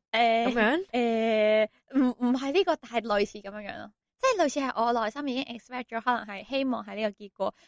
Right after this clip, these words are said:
Speaker 1: 但係如果萬一佢真係唔係呢個結果嘅時候，我可能就會，我，我驚我接受唔到唔係呢個結果，即係好唔開心，所以我就唔做，唔敢做。我唔敢做我嗰種題目嘅，嘅，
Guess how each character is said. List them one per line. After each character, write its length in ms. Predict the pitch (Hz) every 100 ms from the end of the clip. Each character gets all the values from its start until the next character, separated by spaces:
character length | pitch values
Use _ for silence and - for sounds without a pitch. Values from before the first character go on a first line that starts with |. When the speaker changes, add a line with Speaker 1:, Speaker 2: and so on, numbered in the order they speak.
| _
Speaker 1:
但 140 | 302
係 40 | 269
如 60 |
果 80 | 349
萬 120 | 330 294
一 40 |
佢 140 | 311 277
真 140 | - 330
係 80 |
唔 80 | 285
係 100 | 214
呢 60 | 208
個 80 | 226
結 180 | 226 202
果 140 | 202
嘅 80 | 214
時 60 | 214
候， 140 | -
我 40 | 233
可 60 | 285
能 120 | 254
就 140 | 202 190
會， 220 | 190 196 _ _ _ _
我， 80 | 277 269
我 120 | 277
驚 120 | 320 392
我 80 | 330
接 160 | 277
受 160 | 247 254
唔 120 | 220
到 120 | 269
唔 60 | 285
係 120 | 247
呢 60 | 220
個 80 | 262
結 140 | 220
果， 140 | 220
即 60 | 233
係 40 |
好 80 | 294
唔 100 | 277
開 280 | 220 233 226
心， 200 | 247 226
所 120 | 233
以 40 | 294
我 60 |
就 120 | 233 220
唔 180 | 190
做， 220 | 185 202 185
唔 120 | 185
敢 260 | 185 190 247
做。 160 | 247
我 120 | 202 285
唔 100 | 240
敢 140 | 349
做 200 | 381 269 - _ _ _
我 180 | - - _ _ _
嗰 200 | 214 247
種 160 | 294
題 240 | 330 262 -
目 140 | 185 -
嘅， 420 | 202 202 - - _ _ _ _ _ _ _ _
嘅， 220 | - 247